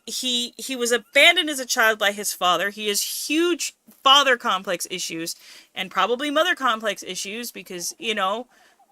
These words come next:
th-, you know, the shit manifests in weird ways. And his only exposure to romance, again, are soap operas from another l-,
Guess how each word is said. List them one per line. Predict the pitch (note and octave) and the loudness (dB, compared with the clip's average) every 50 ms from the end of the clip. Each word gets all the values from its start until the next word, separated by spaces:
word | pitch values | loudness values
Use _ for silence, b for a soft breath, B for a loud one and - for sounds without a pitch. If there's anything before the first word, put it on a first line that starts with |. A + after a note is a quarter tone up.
| G3+ G3 F3 | -20 -20 -14
th-, | - A3+ G3 | -12 -10 -6
you | F3 A3+ G#3 | -4 -4 -2
know, | G3+ F#3+ G3+ A3+ A3 G#3+ - _ | 0 0 0 0 -2 -6 -10 _
the | - F3+ | -10 -4
shit | - - - - B3 A#3 | -2 0 2 2 2 2
manifests | A3 A3+ A3 A3 G#3+ G#3 - G3+ G3 - - | 2 0 0 0 0 0 0 0 0 0 -2
in | - G#3 F#3+ | -4 -4 -6
weird | F#3+ F#3+ F#3+ F#3+ F3+ | -6 -4 -4 -4 -2
ways. | F3 F#3 F#3 G3 G#3 B3 C#4 - - B B B B B B B B _ - | 0 0 2 4 2 2 2 -2 -4 B B B B B B B B _ 4
And | A#3+ A#3+ A#3+ A#3+ A#3+ A#3 A#3 A#3 A#3 A3+ - - _ _ _ _ | 6 8 8 8 6 4 2 -2 -6 -8 -10 -12 _ _ _ _
his | - A3+ B3 A#3+ | -4 -2 0 0
only | B3 C4+ B3+ C#4 D#4 E4+ E4+ | 0 0 0 0 0 -2 -2
exposure | D#4 - - - C4+ B3 A#3+ B3 | 0 0 0 0 0 0 0 -2
to | A3+ | -2
romance, | G#3+ G3+ G3 G3 F#3+ F#3 F3+ - | 0 0 0 0 0 -2 -2 0
again, | - A3+ A3+ A3+ B3 B3 A3 G3+ G#3+ A#3 - - | 0 0 2 2 2 2 2 2 -2 -4 -6 -2
are | G#3 G#3+ G#3 G3+ G3+ G#3 G#3 - _ _ _ _ _ _ _ _ _ _ _ | 2 6 8 8 8 8 6 2 _ _ _ _ _ _ _ _ _ _ _
soap | - - - - - F#4 F#4+ G4 - | -6 -4 -2 -2 0 0 0 0 2
operas | D#4 C4+ C4 B3+ B3+ B3 A#3 A3+ A3 - - - | 4 4 4 4 2 0 0 0 0 -2 -6 -10
from | - - B3+ B3 A#3+ | -8 -4 -4 -2 -2
another | A#3+ A#3+ B3 C4 D4+ | -2 -4 -2 -2 -2
l-, | D4+ C#4 B3 B3 | -4 -4 -6 -8